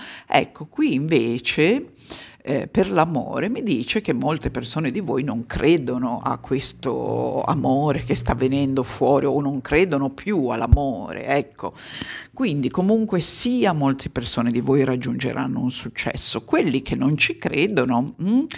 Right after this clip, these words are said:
o che ci credono meno, eh, avranno dei ritardi naturalmente. Qui la cosa che vi, eh, segna di più è comunque questo meraviglioso dieci di coppe che vi parla proprio di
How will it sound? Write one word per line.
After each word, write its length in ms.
o 100
che 140
ci 160
credono 460
meno, 540
eh, 80
avranno 680
dei 220
ritardi 720
naturalmente. 1000
Qui 360
la 180
cosa 600
che 200
vi, 400
eh, 380
segna 680
di 140
più 480
è 140
comunque 840
questo 300
meraviglioso 640
dieci 360
di 120
coppe 480
che 120
vi 140
parla 460
proprio 540
di 300